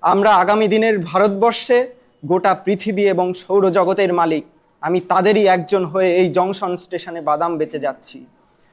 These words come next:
কসাইয়ের বাঁ হাতের বুড়ো আঙুলের মতো আমার জীবন যে কোনো মুহূর্তে বিচ্ছিন্ন হয়ে যেতে পারি।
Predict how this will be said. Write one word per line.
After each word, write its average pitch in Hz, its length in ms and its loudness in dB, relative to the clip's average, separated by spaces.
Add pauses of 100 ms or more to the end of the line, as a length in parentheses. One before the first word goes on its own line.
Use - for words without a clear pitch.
(240)
কসাইয়ের 160 420 0
বাঁ 156 160 0
হাতের 165 380 -4
বুড়ো 156 240 0
আঙুলের 175 400 0
মতো 170 220 -4
আমার 170 320 0
জীবন 160 420 0 (360)
যে 165 140 -4
কোনো 180 240 -4
মুহূর্তে 151 500 -8
বিচ্ছিন্ন 160 600 -8
হয়ে 147 220 -10
যেতে 143 240 -8
পারি। 131 280 -8